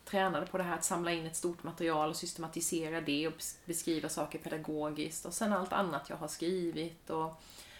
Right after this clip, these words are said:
alla mina personliga erfarenheter som jag kan liksom få in men väva samman med andra och så.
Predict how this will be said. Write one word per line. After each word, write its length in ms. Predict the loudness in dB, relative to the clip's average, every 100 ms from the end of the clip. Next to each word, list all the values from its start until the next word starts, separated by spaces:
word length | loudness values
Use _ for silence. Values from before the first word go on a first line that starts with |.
| -6
alla 240 | 2 6 8
mina 220 | 6 2
personliga 460 | 2 0 2 4 2
erfarenheter 440 | 2 -2 -2 -4
som 100 | -2
jag 100 | -2
kan 120 | -2 -6
liksom 220 | -6 -6
få 140 | -2
in 320 | 2 2 2 0
men 240 | 0 -2
väva 400 | -2 2 2 2
samman 460 | 4 4 4 2 2
med 140 | 2
andra 340 | 2 0 0 -2
och 80 |
så. 220 | -2 -6